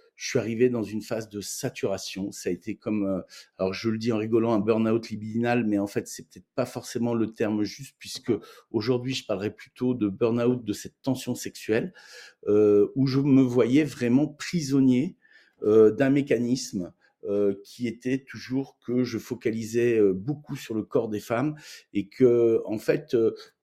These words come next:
dans les rencontres, je me voyais faire avec des scénarios préétablis, avec des projections, enfin, euh, en, en étant finalement jamais détendu. Euh,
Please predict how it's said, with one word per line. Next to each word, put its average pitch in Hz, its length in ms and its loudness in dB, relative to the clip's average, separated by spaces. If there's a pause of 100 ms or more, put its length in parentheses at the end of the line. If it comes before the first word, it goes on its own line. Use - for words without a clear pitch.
(120)
dans 131 240 2
les 139 140 6
rencontres, 135 440 4
je 123 140 -4
me 120 100 4
voyais 117 360 2
faire 113 320 0
avec 98 240 -4
des 107 120 -4
scénarios 107 560 -2
préétablis, 104 800 -4
avec 98 260 0
des 98 120 -6
projections, 104 920 -4
enfin, 98 200 -4 (480)
euh, 107 340 8 (800)
en, 113 300 -2
en 120 60 6
étant 131 300 4
finalement 131 720 0
jamais 120 420 0
détendu. 120 580 -8 (420)
Euh, 98 460 4